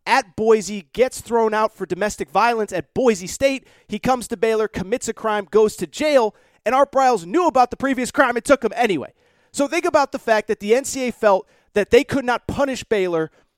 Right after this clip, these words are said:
for Art Briles, uh, and his staff's decision to cover up a lot of these allegations, okay? Then think about the situation at Louisville, where the University of Louisville had to take down a basketball national championship banner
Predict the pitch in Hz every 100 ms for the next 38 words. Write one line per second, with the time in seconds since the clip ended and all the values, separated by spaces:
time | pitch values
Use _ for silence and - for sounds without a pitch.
0 | _ - 220 220 226 196 196 190 185 -
1 | _ _ _ _ 196 180 165 220 196 214
2 | - - 233 214 190 - - 208 - 226
3 | 190 180 - 208 165 180 - 170 156 170
4 | 175 151 156 147 143 135 117 - 117 -
5 | 143 139 _ _ _ _ _ _ _ _
6 | - 165 311 349 349 311 302 254 - _
7 | _ - 226 262 - 233 220 220 208 190
8 | 196 269 208 - - _ _ _ _ 190
9 | 233 208 208 320 285 277 254 202 208 208
10 | 185 165 - 226 254 - 262 - 247 -
11 | 202 202 196 190 - _ _ - 214 -
12 | - 240 262 - 277 247 247 262 - 185
13 | 208 233 - 254 254 - - 247 240 240
14 | - 262 - - 196 123